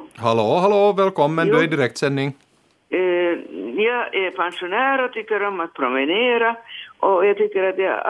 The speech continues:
Speaker 2: aldrig funnits så mycket kottar på alla stigar och vägar förut. Är det någon fråga som ni redan har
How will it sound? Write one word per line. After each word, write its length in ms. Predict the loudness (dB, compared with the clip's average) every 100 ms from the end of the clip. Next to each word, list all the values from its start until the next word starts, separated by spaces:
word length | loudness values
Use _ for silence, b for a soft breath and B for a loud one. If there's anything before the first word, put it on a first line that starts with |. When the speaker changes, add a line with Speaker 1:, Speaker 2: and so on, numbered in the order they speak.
| -2
Speaker 2:
aldrig 200 | -2 -4
funnits 320 | -2 -2 -2
så 80 | -2
mycket 360 | -2 0 -2 0
kottar 440 | -2 -4 -4 -4
på 160 | -2 -2
alla 300 | 0 -2 -2
stigar 500 | 0 0 2 0 0
och 180 | 0
vägar 560 | 0 0 0 -4 -6 -10 B B B -2
förut. 420 | 0 2 0 -2 -8 -20 b b b _
Är 120 | -2
det 180 | 0 0
någon 400 | 0 0 -2 -6
fråga 340 | -2 -2 -2 -4
som 160 | -4
ni 120 | -2
redan 340 | -2 -2 -2 -4
har 220 | -4 -4